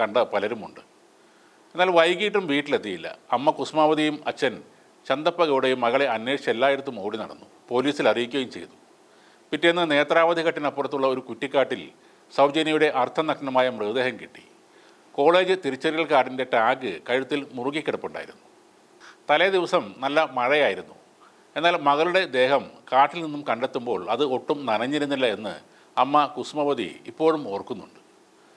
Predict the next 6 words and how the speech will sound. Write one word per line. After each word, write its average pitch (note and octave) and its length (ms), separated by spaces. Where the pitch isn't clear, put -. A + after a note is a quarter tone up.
ഈ G3+ 120
ക്രൂരമായ F#3+ 480
കൊലപാതകത്തിൻ്റെ D#3 720
അന്വേഷണം B2 440
തുടക്കത്തിലെ D3 460
വഴിതെറ്റിപ്പോയിരുന്നു. G2+ 760